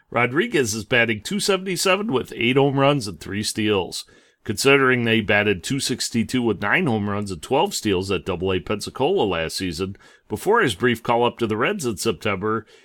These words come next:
it appears that Rodriguez may be developing better pitch recognition along with more power. His walk rate, however, suggests otherwise. Last season, Rodriguez had a walk rate of nearly ten percent at double A, but this season it's barely above five percent.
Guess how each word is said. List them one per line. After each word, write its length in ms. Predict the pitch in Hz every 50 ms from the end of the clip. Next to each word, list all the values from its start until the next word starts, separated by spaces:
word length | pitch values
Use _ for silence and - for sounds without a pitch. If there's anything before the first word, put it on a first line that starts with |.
| _ _ -
it 100 | - 101
appears 520 | 107 - - - 120 135 147 151 139 117 107
that 180 | 123 110 -
Rodriguez 680 | 101 110 113 107 107 131 147 156 127 113 104 92 87
may 160 | 107 110 113 135
be 220 | 135 127 117 117
developing 560 | 110 110 85 107 104 107 107 - 110 98 87
better 260 | 80 98 98 95 95
pitch 360 | 90 - - 156 175 170 - -
recognition 720 | 147 151 151 - 151 143 151 151 156 147 - 170 151 139
along 320 | 101 82 87 92 101 107 104
with 180 | 104 98 -
more 200 | - 104 107 110
power. 540 | 107 - 104 101 101 98 90 82 76 73 - _ _ _ _ _ _ _ _ -
His 180 | 101 104 90
walk 260 | 110 131 147 190 202
rate, 220 | - 127 113 104 90
however, 480 | 98 101 101 98 98 98 95 110 120
suggests 480 | 117 - 101 95 87 101 101 104 104 -
otherwise. 680 | 123 127 165 190 160 113 95 - - - - - - - _ _ _ _ _ _ -
Last 260 | - 107 107 104 -
season, 340 | - 143 160 139 117 117 92
Rodriguez 600 | 104 110 110 110 120 143 170 151 127 110 95 -
had 140 | 110 95 92
a 40 |
walk 300 | 101 104 123 151 165 -
rate 200 | 113 110 98 92
of 100 | 98 92
nearly 320 | 95 107 113 117 120 120 110
ten 240 | - - 143 143 165
percent 400 | - 165 - - - 180 214 208
at 160 | 160 107 -
double 340 | 107 90 76 76 82 80 76
A, 140 | 78 76 - _ _ - - - _
but 140 | - 87 -
this 180 | 107 113 117 -
season 320 | - 139 131 120 123 117
it's 120 | 104 -
barely 420 | - - 110 110 113 123 131 135 135
above 260 | 120 127 131 135 120
five 300 | - - 131 131 127 -
percent. 480 | - 123 110 - 139 139 127 104 87